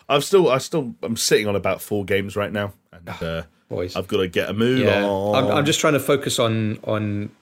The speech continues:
Speaker 2: finishing Mafia, which I can do. That's fine. Um,
Speaker 1: Yep.
Speaker 2: obviously, I've got, uh, Super Mario Galaxy on the go for my streams. Um, and then,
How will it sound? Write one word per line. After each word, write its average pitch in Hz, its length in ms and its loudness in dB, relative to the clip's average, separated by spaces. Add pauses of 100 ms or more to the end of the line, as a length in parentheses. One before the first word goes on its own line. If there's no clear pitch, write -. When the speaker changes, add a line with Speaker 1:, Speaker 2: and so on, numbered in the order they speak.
(160)
Speaker 2:
finishing 135 380 -2
Mafia, 107 340 0
which 220 180 -4
I 254 60 0
can 226 160 0
do. 117 220 0 (180)
That's 135 140 -4
fine. 107 280 -2 (440)
Um, 110 180 0
Speaker 1:
Yep. 214 180 2 (240)
Speaker 2:
obviously, 147 320 2
I've 120 80 2
got, - 280 0 (100)
uh, 104 680 0
Super - 280 -6
Mario 113 260 2
Galaxy 113 380 0
on 104 100 0
the 104 60 -2
go 101 260 0
for 113 140 -6
my 104 120 -2
streams. 98 600 -4 (580)
Um, 117 260 -2 (200)
and 147 140 0
then, 175 260 2